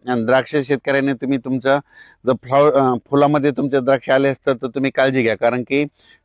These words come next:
चोवीस पंचवीसच्या दरम्यान तुमच्या इकडं, अ, रिमझिम स्वरूपाचा थेंब थेंब असा पाऊस येणार आहे, म्हणून हा अंदाज लक्षात घ्यायचा. मग त्याच्यानंतर पंचवीस नंतर राज्यातला परत पावसाचा जोर कमी होईल, त्याच्यानंतर राज्यामध्ये परत पाऊस येणार आहे का?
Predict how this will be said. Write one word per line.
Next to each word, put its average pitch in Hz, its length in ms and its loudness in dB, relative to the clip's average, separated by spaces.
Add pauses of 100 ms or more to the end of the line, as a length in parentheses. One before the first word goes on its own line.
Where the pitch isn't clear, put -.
चोवीस 143 300 2
पंचवीसच्या 139 440 0
दरम्यान 135 280 0
तुमच्या 127 320 -2
इकडं, 139 440 4 (300)
अ, 120 500 2
रिमझिम 135 460 -2
स्वरूपाचा 123 500 0
थेंब 123 300 -6
थेंब 123 160 0
असा 120 160 -2
पाऊस 120 280 -2
येणार 117 240 0
आहे, 131 120 0 (440)
म्हणून 160 200 2
हा 127 100 4
अंदाज 110 220 0
लक्षात 104 300 -2
घ्यायचा. 101 280 -2 (400)
मग 127 80 0
त्याच्यानंतर 160 520 0 (120)
पंचवीस 156 320 0
नंतर 151 280 0
राज्यातला 147 380 0
परत 151 240 0 (100)
पावसाचा 147 460 -2
जोर 143 280 2
कमी 151 120 -2
होईल, 143 260 2 (420)
त्याच्यानंतर 160 500 0
राज्यामध्ये 151 480 0
परत 156 180 0 (100)
पाऊस 151 240 2
येणार 120 260 0
आहे 104 80 -2
का? 104 180 -4